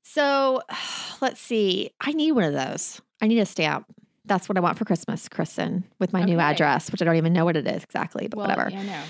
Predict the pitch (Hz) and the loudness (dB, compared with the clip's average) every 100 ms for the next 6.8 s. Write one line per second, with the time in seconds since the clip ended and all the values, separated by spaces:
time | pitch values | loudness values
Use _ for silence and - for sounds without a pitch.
0 | - 165 160 - 160 156 165 233 220 202 | -14 -14 -14 -16 -18 -10 -2 2 2 2
1 | 190 202 - - 208 196 196 180 151 143 | 0 -2 -8 -6 -2 0 0 2 2 2
2 | 135 143 - - - - - - - 233 | 0 -4 -6 -8 -10 -16 -16 -8 0 2
3 | 214 - 226 - 277 262 302 370 494 508 | 2 4 2 4 4 4 4 4 4 4
4 | 466 - 226 269 214 226 214 - - - | 2 0 0 0 4 4 4 2 -4 2
5 | 214 202 247 262 247 - 247 _ 269 262 | 2 2 2 2 0 -4 -6 _ 0 2
6 | 226 175 160 175 269 277 262 | 2 4 4 2 4 4 2